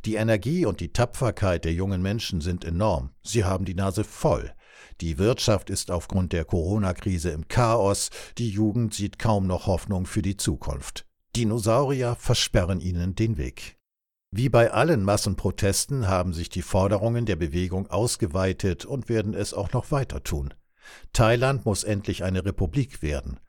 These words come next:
Auch wenn die Volksbewegung es noch nicht offen fordert, entweder aus taktischen Gründen oder weil sie sich selber noch nicht darüber im Klaren ist, es wird kein Weg an der Republik vorbeiführen. Militärjunta und Monarchie zusammen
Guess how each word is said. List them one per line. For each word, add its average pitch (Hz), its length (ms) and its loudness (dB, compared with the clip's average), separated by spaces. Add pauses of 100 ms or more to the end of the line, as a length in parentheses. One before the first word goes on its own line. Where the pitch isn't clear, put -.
(240)
Auch 92 340 2
wenn 82 140 0
die 78 80 -4
Volksbewegung 98 960 0
es - 300 -4
noch 85 160 -2
nicht 85 200 -4
offen 90 280 -2
fordert, 113 640 2
entweder 76 420 -4
aus - 200 -6
taktischen 95 520 -2
Gründen 98 540 0 (240)
oder 131 320 4
weil 117 160 4
sie 104 140 0
sich 98 200 -2
selber 113 380 0
noch 101 180 -2
nicht 101 220 -2
darüber 87 280 0
im 85 140 -4
Klaren 104 460 0
ist, 107 300 -2 (220)
es 92 240 -2
wird 147 240 0
kein 120 440 0
Weg 98 240 -2
an 98 80 0
der 104 160 -2
Republik 85 440 -2
vorbeiführen. 82 840 -4 (480)
Militärjunta 101 880 2
und 120 240 0
Monarchie 120 560 0
zusammen 110 560 0